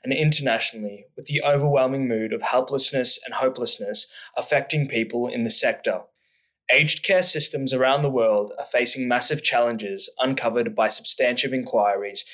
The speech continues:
into failures of the system in the past year. Three key reports are worth noting.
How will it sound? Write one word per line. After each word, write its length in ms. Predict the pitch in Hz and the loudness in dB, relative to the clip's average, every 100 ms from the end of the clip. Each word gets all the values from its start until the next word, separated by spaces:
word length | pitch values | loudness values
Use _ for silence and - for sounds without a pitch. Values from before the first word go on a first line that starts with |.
| - | -12
into 120 | 123 117 | -10 -4
failures 540 | - 120 127 131 120 | 2 2 4 2 0
of 140 | 113 | -2
the 80 | 113 | -2
system 480 | - 117 - 107 104 | 0 0 -2 -4 -6
in 100 | 120 | -4
the 80 | 117 | -4
past 440 | 107 117 113 - 123 | 0 0 0 0 0
year. 300 | 123 98 - _ _ _ _ - | 2 2 -4 _ _ _ _ -6
Three 280 | 147 160 165 | 2 2 2
key 180 | 180 | 2
reports 560 | 175 170 156 127 110 - | 2 2 2 2 2 0
are 140 | 131 | 2
worth 280 | 127 123 - | 2 2 0
noting. 420 | 123 113 98 87 | 2 2 0 -8